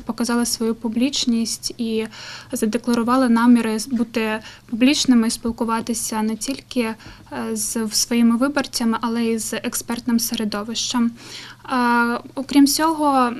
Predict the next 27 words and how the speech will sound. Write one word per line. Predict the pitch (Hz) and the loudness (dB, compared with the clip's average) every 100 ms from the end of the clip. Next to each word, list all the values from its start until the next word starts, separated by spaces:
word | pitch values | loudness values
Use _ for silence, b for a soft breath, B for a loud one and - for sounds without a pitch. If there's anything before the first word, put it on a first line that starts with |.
| - - | -8 -10
е, | - 226 226 226 | -8 -6 -4 -4
стосовно | - 247 - 247 247 | -4 -4 2 6 6
медійної | 240 233 247 240 233 | 6 6 6 6 4
складової, | - 220 226 226 220 | -2 -4 -2 -2 -2
в | 220 | -2
день | 220 240 | 2 4
виборів | 233 233 233 233 | 4 2 2 2
ми | 233 | 2
так | 233 240 | 2 -2
само | - 233 226 | -2 0 0
в | 214 | -2
такому | 233 233 233 | -4 2 2
ж | 233 | 2
режимі | 233 226 240 233 | 0 0 2 2
будемо | 226 233 233 233 | 2 2 2 2
працювати, | 247 226 247 277 359 302 | -2 -4 0 0 2 2
будемо | 240 240 240 233 | 2 4 4 4
намагатися | 233 226 226 240 233 240 | 4 2 0 -2 -4 -6
оперативно | 254 - 240 233 233 220 226 | -6 -4 -6 -4 -6 -2 -2
повідомляти | 214 220 220 226 220 214 | -4 -6 -4 -2 -4 -6
про | 220 240 | -8 -8
порушення. | 214 247 302 339 - 262 254 B B B B | -6 -4 -4 -2 4 4 4 B B B B
Інформація | 269 233 247 247 254 - 240 | 2 2 6 6 6 2 -2
буде | 226 226 | 0 0
з'являтися | 233 233 226 220 220 226 - 233 | 0 0 -2 -2 -4 -4 -4 -2
на | 220 | 0
мапі, | 220 262 330 | 2 0 0